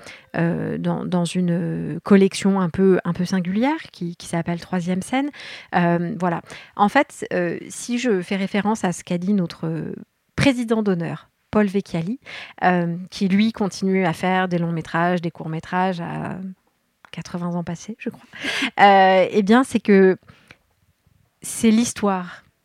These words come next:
qui va, qui va imposer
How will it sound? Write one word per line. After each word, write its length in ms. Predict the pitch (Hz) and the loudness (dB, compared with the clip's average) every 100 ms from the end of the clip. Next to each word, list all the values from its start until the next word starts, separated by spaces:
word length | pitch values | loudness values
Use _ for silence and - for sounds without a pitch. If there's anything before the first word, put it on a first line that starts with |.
| _ _ _ _ _ | _ _ _ _ _
qui 160 | - 185 | -4 4
va, 600 | 190 185 180 180 175 - - _ _ _ _ _ _ _ _ | 8 10 8 6 2 -4 -12 _ _ _ _ _ _ _ _
qui 140 | - 190 | -4 8
va 160 | 202 - | 8 8
imposer 680 | 214 - 220 214 190 247 | 2 4 6 6 6 2